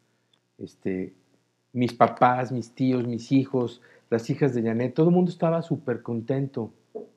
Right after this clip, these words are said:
Y, y todos celebraban que por fin había acabado esta parte terrible. Y yo lo único que sentía era vacío. Y ahorita les voy a contar por qué.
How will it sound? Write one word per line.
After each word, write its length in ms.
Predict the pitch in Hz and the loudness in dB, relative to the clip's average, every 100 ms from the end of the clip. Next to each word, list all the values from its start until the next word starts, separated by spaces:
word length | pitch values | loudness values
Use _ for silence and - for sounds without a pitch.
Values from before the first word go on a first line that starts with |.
| _ _ _ _ _ | _ _ _ _ _
Y, 360 | 120 123 131 135 | 0 2 2 2
y 140 | 135 | 2
todos 320 | 135 180 196 - | 6 4 4 4
celebraban 680 | 202 185 170 180 180 175 | 2 4 4 4 4 0
que 240 | - 127 120 | 0 -2 -2
por 280 | - 127 110 | -2 -4 0
fin 300 | 160 180 196 | 0 2 2
había 240 | 139 147 | 0 0
acabado 580 | 147 160 143 151 156 156 | 0 0 2 2 2 0
esta 480 | 151 - 151 147 - | -2 -4 -2 -2 -2
parte 320 | 151 - 156 | -2 -2 -4
terrible. 480 | 160 156 185 175 - _ _ _ _ _ _ _ _ _ - _ - | -2 0 0 -2 -8 _ _ _ _ _ _ _ _ _ -20 _ -4
Y 100 | 117 | 2
yo 200 | 123 143 | 6 6
lo 140 | 156 156 | 8 8
único 420 | 160 160 156 120 | 8 4 2 -2
que 80 | 107 | -4
sentía 420 | 107 101 123 120 | -4 -4 -2 -2
era 160 | 117 | -4
vacío. 380 | 104 90 - 104 101 _ _ _ _ _ _ _ _ _ | -6 -8 -12 -14 -14 _ _ _ _ _ _ _ _ _
Y 80 | 107 | -4
ahorita 280 | 98 95 107 | -4 -4 -4
les 140 | 92 85 | -4 -6
voy 140 | 90 | -10
a 60 | 87 | -10
contar 380 | 87 85 87 | -14 -12 -12
por 200 | - 120 | -10 -10
qué. 160 | - | -8